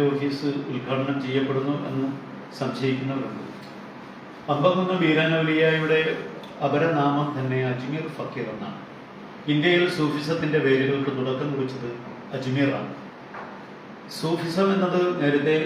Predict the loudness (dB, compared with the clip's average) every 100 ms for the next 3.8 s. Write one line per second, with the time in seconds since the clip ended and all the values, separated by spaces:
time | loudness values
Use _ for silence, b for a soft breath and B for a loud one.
0 | -2 -8 -4 -2 0 0 2 0 0 0
1 | 2 2 2 -2 -8 -14 -16 -6 0 2
2 | 4 2 4 4 4 4 2 2 2 2
3 | 2 0 0 -2 -2 -2 0